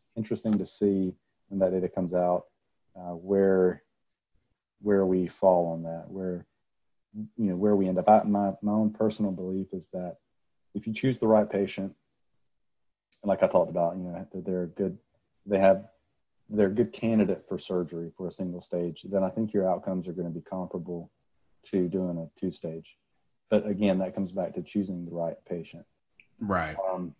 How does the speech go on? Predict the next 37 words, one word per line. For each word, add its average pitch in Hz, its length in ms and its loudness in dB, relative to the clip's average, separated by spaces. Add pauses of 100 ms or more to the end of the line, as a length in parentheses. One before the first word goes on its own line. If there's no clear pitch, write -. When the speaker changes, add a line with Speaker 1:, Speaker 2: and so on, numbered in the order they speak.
(400)
Speaker 1:
now, 101 220 6
I 95 60 4
think 110 180 -2
if 98 140 -14
they're 104 80 0
chronic 117 640 2 (840)
and, 95 680 2 (360)
you 104 120 -4
know, 92 100 -4
they're 90 160 -4
not 95 240 0
the 104 60 -2
right 101 260 0
patient, 107 440 -2 (460)
I 101 60 -10
think - 180 -8
you 98 60 -2
need 92 200 -2
to, 82 120 -4 (220)
you 104 100 -2
need 92 140 0
to 90 80 -4
do 90 200 -4
our, 85 240 0
the 92 60 -6
tried 90 300 2
and 87 100 -6
true 87 220 -6
two 95 180 -6
stage 85 480 -8 (260)
exchange. 85 560 -10
So 92 60 -8
that 95 160 6
means 98 140 0
you 90 80 -10
go 92 220 2
in, 90 200 -4